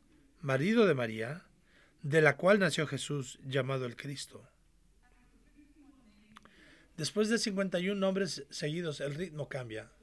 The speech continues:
Cuando esa escritura estaba leyendo, yo estaba viéndolos a ustedes en propósito, porque la manera en que la genealogía es leída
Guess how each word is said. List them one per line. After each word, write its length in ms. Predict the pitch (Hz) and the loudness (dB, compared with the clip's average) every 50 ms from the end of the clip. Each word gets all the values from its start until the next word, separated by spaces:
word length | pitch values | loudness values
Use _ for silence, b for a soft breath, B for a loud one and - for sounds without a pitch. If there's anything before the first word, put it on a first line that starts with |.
| _ _ _ _ _ _ - - _ _ _ _ _ _ _ _ _ _ _ _ _ _ _ - - | _ _ _ _ _ _ -20 -20 _ _ _ _ _ _ _ _ _ _ _ _ _ _ _ -20 -12
Cuando 240 | - - 147 151 175 | -8 -6 -4 -4 -4
esa 140 | 185 156 185 | -4 -4 -4
escritura 440 | 175 - - 165 143 - 185 175 180 | -4 -4 -6 -8 -8 -8 -6 -6 -6
estaba 420 | 147 - 175 165 165 165 160 156 | -6 -4 -4 -4 -2 -2 -4 -4
leyendo, 420 | 123 120 139 139 139 147 165 175 160 | -6 -6 -6 -4 -4 -4 -6 -8 -8
yo 100 | 160 160 | -8 -8
estaba 440 | 147 - 175 160 165 160 165 160 - - | -8 -6 -6 -4 -4 -4 -4 -6 -10 -12
viéndolos 480 | 151 143 151 156 165 170 165 170 156 147 | -8 -6 -6 -4 -4 -6 -8 -8 -8 -10
a 60 | 151 | -10
ustedes 300 | 139 - 165 165 143 - | -8 -8 -8 -8 -8 -10
en 100 | 160 143 | -10 -10
propósito, 600 | 135 131 131 147 165 170 208 196 - 202 226 240 - b b b b b b b b b b b - | -10 -12 -12 -12 -14 -14 -16 -14 -12 -12 -12 -12 -14 b b b b b b b b b b b -6
porque 240 | - 156 143 180 | -4 -4 -2 0
la 140 | 170 165 160 | 0 0 0
manera 320 | 151 151 147 165 185 214 220 | 0 0 0 0 0 0 0
en 60 | 202 | 0
que 100 | - 196 | 0 2
la 220 | 185 180 170 147 - - | 2 2 2 0 -4 -8
genealogía 580 | - - 165 156 151 139 135 135 - 180 180 | -10 -6 -4 -2 -2 -2 -2 -4 -4 -4 -4
es 220 | 175 151 - - 139 - | -4 -6 -8 -12 -14 -10
leída 560 | 156 151 151 143 147 160 165 190 202 220 - | -6 -2 -2 -2 -2 -2 -2 -4 -4 -6 -10